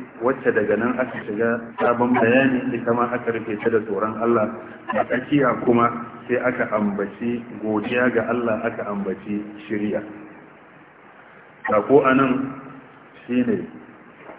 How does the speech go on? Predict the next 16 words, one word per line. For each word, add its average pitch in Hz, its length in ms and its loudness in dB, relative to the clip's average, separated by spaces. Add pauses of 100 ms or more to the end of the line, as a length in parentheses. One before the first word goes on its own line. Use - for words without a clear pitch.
(280)
duk 143 160 0
lokacin 139 580 4
da 127 140 6 (600)
bawa 127 480 10
ya 113 180 6
ji 127 160 8
tsoron 117 520 8
Allah, 120 340 4 (140)
kyakkyawan 120 840 0
tsoro, 98 440 -4 (880)
to 104 320 2
Allah 131 640 4 (680)
zai 131 160 2 (180)
taimake 107 720 -2
shi 120 80 -6
wajen 117 640 -2